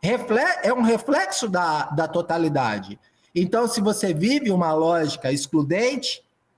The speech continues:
e essa lógica é o mandamento ótimo aí de todas as relações,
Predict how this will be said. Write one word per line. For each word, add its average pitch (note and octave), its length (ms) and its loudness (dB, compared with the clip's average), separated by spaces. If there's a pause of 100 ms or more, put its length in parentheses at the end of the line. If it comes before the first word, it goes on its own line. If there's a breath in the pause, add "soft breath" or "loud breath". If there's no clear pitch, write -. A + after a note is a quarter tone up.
(160)
e D3 100 0
essa F3 240 0
lógica E3+ 440 2
é E3+ 40 4
o E3+ 60 2
mandamento E3 800 0
ótimo F3+ 440 0
aí D#3+ 120 2
de D3+ 100 -2
todas E3 360 -2
as D3 200 2
relações, D3 760 0